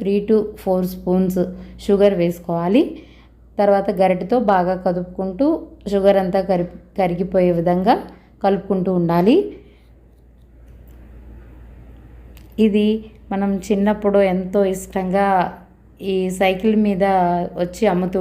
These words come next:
ఉండేవాళ్ళు, పాల ఐస్ అని చెప్పి. అలాగే సబ్జా ఐస్,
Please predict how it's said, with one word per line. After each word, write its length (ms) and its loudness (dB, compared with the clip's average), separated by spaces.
ఉండేవాళ్ళు, 520 0
పాల 320 2
ఐస్ 220 -4
అని 160 -2
చెప్పి. 300 0
అలాగే 320 0
సబ్జా 360 2
ఐస్, 160 -6